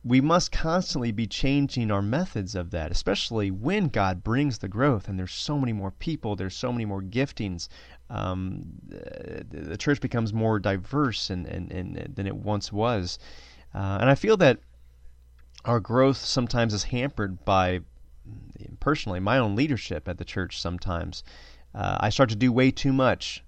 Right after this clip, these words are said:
I start to continue to, uh, function as I did when the church was at forty members,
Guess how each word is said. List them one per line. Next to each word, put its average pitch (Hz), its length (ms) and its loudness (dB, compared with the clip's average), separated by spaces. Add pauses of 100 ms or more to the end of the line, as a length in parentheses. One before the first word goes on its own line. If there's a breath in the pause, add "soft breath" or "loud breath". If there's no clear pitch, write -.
I 101 120 -4
start 120 280 2
to 110 180 2 (440 loud breath)
continue 123 500 2
to, 110 540 0
uh, 98 220 2
function 113 680 0 (140)
as 95 460 0
I 104 120 0
did 104 300 2
when 101 160 -2
the 98 60 -2
church 101 300 -2
was 95 140 -4
at 92 180 2
forty 123 400 -2
members, 95 520 -2